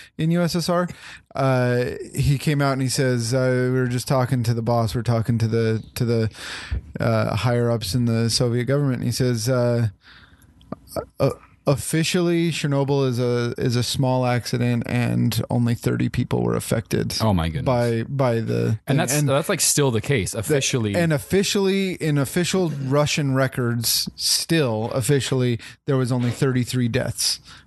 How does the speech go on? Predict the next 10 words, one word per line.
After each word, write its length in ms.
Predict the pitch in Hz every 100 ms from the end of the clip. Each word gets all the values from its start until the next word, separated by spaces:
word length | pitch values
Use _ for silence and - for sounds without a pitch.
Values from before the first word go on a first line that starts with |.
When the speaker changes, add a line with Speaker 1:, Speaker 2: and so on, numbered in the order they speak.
| - - - -
Speaker 1:
i-, 120 | 143
from 400 | 123 - 135 127
the, 360 | 123 120 131 131
caused 360 | - 123 117 120
by 140 | 123
the 80 | 113
Chernobyl 480 | - 123 117 113 110
incident. 420 | 107 120 110 - - - - - - -
Uh, 80 | 139
but 520 | 123 139 165 143